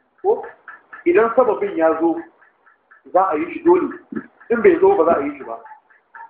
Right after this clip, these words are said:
Kafin shi ma gaisuwar masallaci yana daga cikin zawatul asbab. Sai idan ka shiga masallaci da niyyar zama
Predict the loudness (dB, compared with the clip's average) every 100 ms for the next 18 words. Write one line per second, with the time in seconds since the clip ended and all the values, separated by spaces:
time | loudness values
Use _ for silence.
0 | -20 -20 _ _ _ _ _ _ -4 -2
1 | -2 -2 0 2 2 0 -4 -4 -2 -2
2 | -2 -4 -6 -6 -6 -10 -12 -4 -2 -2
3 | -2 -6 0 0 0 -4 _ _ _ _
4 | _ _ _ _ _ _ 0 0 0 -2
5 | 0 2 0 0 -6 -4 -2 0 -2 -4
6 | -4 -4 -2 -2 0 0 2